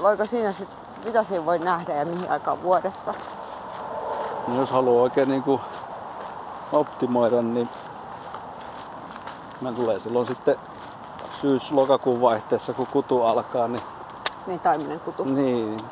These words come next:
Speaker 2: tulee sitten katsoa sitä, koska sehän on tietysti se ykkösjuttu täällä. Mutta
Speaker 1: Sanopas
Speaker 2: tota
Speaker 1: joku hyvä semmonen niinku tarkkailupiste, jos haluaa tulla niinku
Speaker 2: Koululaissoraikko.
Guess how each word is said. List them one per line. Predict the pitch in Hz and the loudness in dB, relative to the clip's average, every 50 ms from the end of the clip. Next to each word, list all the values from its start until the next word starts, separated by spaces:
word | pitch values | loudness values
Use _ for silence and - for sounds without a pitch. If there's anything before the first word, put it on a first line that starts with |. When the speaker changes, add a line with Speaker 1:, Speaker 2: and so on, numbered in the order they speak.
| - - | -8 -4
Speaker 2:
tulee | 120 117 120 113 113 110 | 0 2 2 2 2 0
sitten | - - - - | -4 -6 -8 0
katsoa | - 139 123 - - - 131 | 0 0 0 0 0 -2 -2
sitä, | 120 - - 139 - - 120 107 | 0 2 2 2 4 4 2 2
koska | - 107 - - - - - - - - - - - - - - - - - - - - - - - - - - - - - - - - | -2 -6 -8 -10 -12 -14 -14 -14 -14 -14 -14 -14 -14 -14 -14 -14 -14 -14 -14 -16 -16 -16 -16 -16 -16 -16 -16 -16 -16 -16 -16 -10 -6 -4
sehän | 123 117 113 110 107 | -2 -2 -2 -2 -2
on | 104 | -2
tietysti | - 120 110 - - - | -4 -4 -4 -6 -10 -6
se | - - 123 110 - - - | 0 2 2 0 0 -4 -6
ykkösjuttu | 139 131 - - - 120 - - 120 - - - 117 | -6 -6 -4 -6 -8 -6 -4 -6 -6 -8 -8 -10 -6
täällä. | - - 120 113 107 107 - - - - - - - - - - - - - - - - - - - - - - | -2 0 2 2 0 -2 -6 -12 -14 -16 -16 -18 -18 -16 -16 -16 -16 -16 -14 -14 -14 -14 -16 -16 -16 -14 -6 0
Mutta | - 254 240 - - 254 | 2 4 6 6 6 6
Speaker 1:
Sanopas | 254 | 8
Speaker 2:
tota | 135 262 254 247 147 | 8 8 8 8 8
Speaker 1:
joku | 135 262 262 269 | 8 8 6 4
hyvä | 269 247 247 226 | 6 8 8 6
semmonen | - 233 208 202 196 196 190 190 185 196 185 185 | 8 6 4 4 4 2 2 2 2 2 2 2
niinku | 190 190 185 185 185 185 - 202 196 190 - - - - - - - - - - - - - - | 0 0 0 -2 -2 2 4 4 4 4 0 -6 -12 -14 -14 -12 -12 -12 -12 -12 -12 -14 2 4
tarkkailupiste, | - 226 220 208 - - - 185 175 165 170 175 165 - - - - - - - 214 214 196 - - - 180 | 6 6 6 4 0 4 6 8 8 8 6 4 2 0 -6 -12 -10 -10 -4 -4 -2 -2 -2 -4 -2 0 0
jos | 180 175 - | 0 0 2
haluaa | 220 196 185 185 185 | 2 4 4 4 4
tulla | 180 - 196 180 175 175 165 | 2 0 2 4 6 4 4
niinku | 190 180 175 190 196 - 190 196 180 - - - - - - - - - - - - - - - - - | 4 0 -4 -4 2 2 2 2 2 -2 -8 -12 -12 -12 -12 -12 -12 -12 -12 -12 -12 -12 -12 -12 0 6
Speaker 2:
Koululaissoraikko. | - 190 160 139 131 131 131 131 - - 208 196 175 131 - - | 6 8 8 8 8 6 6 4 4 4 6 6 6 4 2 -2